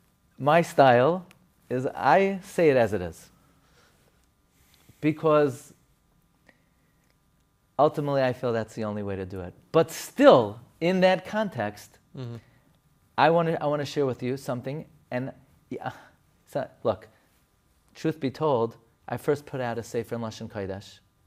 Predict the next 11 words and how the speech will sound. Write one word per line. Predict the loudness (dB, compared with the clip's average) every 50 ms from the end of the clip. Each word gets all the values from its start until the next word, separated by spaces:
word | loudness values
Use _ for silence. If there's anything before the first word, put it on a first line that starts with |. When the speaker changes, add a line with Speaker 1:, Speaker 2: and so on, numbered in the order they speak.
| _ _ _ _ _ _ _ _
Speaker 1:
It's | -20 -16
called | -10 -6 -6 -4 -4
El | -4 -6
Kadam | -6 -6 -8 -6 -6 -6
Me'aranini. | -6 -6 -8 -8 -8 -8 -10 -10 -10 -12 -14 -16 _ _ _ _ _ _ _ -10
And | -6 -4
this | -2 -4 -4 -4 -4
is | -4 -4 -4 -4 -4
not | -4 -4 -4 -4
a | -6
translation, | -8 -8 -8 -6 -6 -6 -6 -6 -4 -4 -4 -6 -8 -12 -12 -12 -12